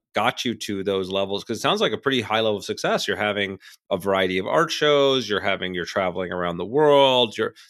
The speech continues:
you know, what is it that got you to that space? What was the messages you were trying to transmit? How did you feel like, how did you get yourself received? How did you, what's it like to run your first art show? I just, I like to linger here a little bit before we transition over, because I just think there's a lot of fascinating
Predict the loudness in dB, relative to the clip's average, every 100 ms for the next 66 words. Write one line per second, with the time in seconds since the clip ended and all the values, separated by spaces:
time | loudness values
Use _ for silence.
0 | 0 4 4 4 0 2 0 2 0 0
1 | 0 0 0 -4 -4 -4 -6 -8 -2 0
2 | 0 0 0 0 -2 -2 -4 -2 -4 -4
3 | -6 -6 -8 -6 -8 -8 -6 -6 -6 -10
4 | -14 -10 -12 -10 -4 -2 -2 -4 -4 -4
5 | -4 -10 -10 -6 -6 -6 -10 _ _ -2
6 | 0 0 -2 -2 -4 -6 -6 -10 -8 -4
7 | -2 0 -2 -2 -2 -2 -2 -8 _ _
8 | -2 -2 0 0 0 0 -2 0 0 -4
9 | -6 -4 0 0 0 -2 0 0 -4 -14
10 | -20 -4 -2 0 2 4 4 2 2 0
11 | 0 0 2 4 4 4 2 0 -2 -2
12 | -2 -4 -4 -6 -6 -4 -4 -4 -6 -10
13 | -10 -10 -10 -12 -12 -8 -4 -4 -4 -8
14 | -8 -12 -12 -14